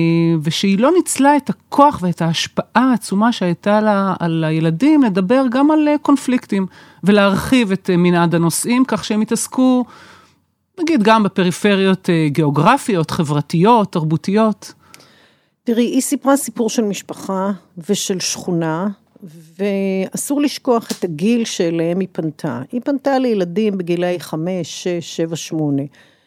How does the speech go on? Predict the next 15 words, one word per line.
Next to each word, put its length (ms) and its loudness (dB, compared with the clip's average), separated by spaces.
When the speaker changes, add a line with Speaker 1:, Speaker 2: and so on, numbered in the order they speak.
Speaker 2:
בזמנו 720 4
היו 280 4
הדילמות 640 0
האלה, 500 -2
ואני 160 -2
זוכרת 400 -2
שהיא 120 -2
שוחחה 520 -4
על 100 2
הדילמות 600 -2
האלה, 380 -2
אבל 240 -2
ההחלטה 460 -2
שלה 260 -2
הייתה 420 -2